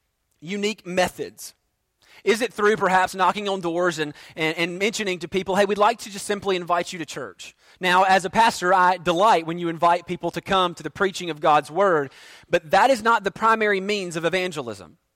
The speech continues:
It's secondary, sure. And perhaps you have a conversation with someone and they wanna kinda check this thing out and, and really see what our church is about or what the gospel is about or even what a covenant people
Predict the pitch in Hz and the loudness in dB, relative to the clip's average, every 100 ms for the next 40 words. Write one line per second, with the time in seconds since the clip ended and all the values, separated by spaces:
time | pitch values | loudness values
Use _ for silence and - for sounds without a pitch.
0 | _ _ _ _ - 147 - 285 277 190 | _ _ _ _ -12 -8 0 0 0 -4
1 | 151 151 151 151 - - 165 110 90 _ | -2 -2 -4 -8 -14 -8 -6 -8 -12 _
2 | _ _ _ _ _ _ - 156 185 208 | _ _ _ _ _ _ -6 0 4 4
3 | 202 196 196 190 202 190 180 202 196 202 | 2 2 2 2 0 -2 0 0 0 -4
4 | 185 196 185 185 185 190 170 - - - | -8 -4 0 2 4 4 2 -2 -8 0
5 | 190 170 233 196 196 - 190 180 175 160 | 0 2 0 0 -2 -6 -6 2 4 4
6 | 160 170 190 180 - - 202 190 175 165 | 0 -4 -2 -2 -4 -4 -4 0 2 2
7 | - - 170 165 - 208 - 156 160 156 | 0 -2 0 0 0 -2 -2 -4 2 2
8 | 156 160 156 175 185 185 170 147 156 156 | 2 -4 0 4 4 2 -6 -4 4 4
9 | 160 180 202 180 175 175 147 202 185 170 | 4 0 -2 -2 2 0 2 0 0 -4
10 | - 214 170 151 127 | -8 -10 -4 -4 -4